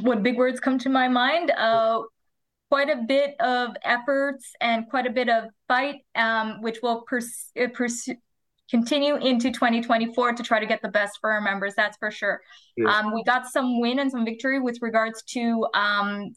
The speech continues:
Speaker 1: credit cards. That was a wonderful announcement where the rates were going to be or are going to be lowered in the fall of twenty twenty-four.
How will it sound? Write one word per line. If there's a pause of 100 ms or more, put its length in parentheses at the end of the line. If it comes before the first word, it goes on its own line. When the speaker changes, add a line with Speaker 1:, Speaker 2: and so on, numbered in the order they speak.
Speaker 1:
credit
cards. (560)
That
was
a
wonderful
announcement
where
the (180)
rates
were
going
to
be
or
are
going
to
be
lowered
in
the
fall
of
twenty
twenty-four.